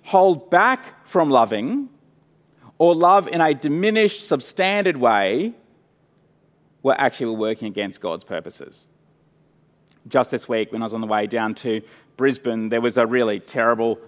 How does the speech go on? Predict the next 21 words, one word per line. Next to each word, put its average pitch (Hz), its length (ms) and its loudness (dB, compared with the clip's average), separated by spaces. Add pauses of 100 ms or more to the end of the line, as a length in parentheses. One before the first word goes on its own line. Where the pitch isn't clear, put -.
(100)
traffic - 380 -4
jam 123 320 -2
along 117 320 -4 (240)
the 120 80 -6
highway, 107 640 0
and 113 380 -8
we'd 110 160 -10
basically 113 380 -2
reached 104 260 -6
a 101 40 -14
standstill 110 720 -8
on 95 80 -8
the 95 80 -4
highway. 104 520 0 (280)
Uh, 110 200 0
nothing 151 580 -2 (240)
was 127 220 -2
moving. 120 520 -4 (420)
The - 80 -4
traffic 156 500 -2
was 131 160 -2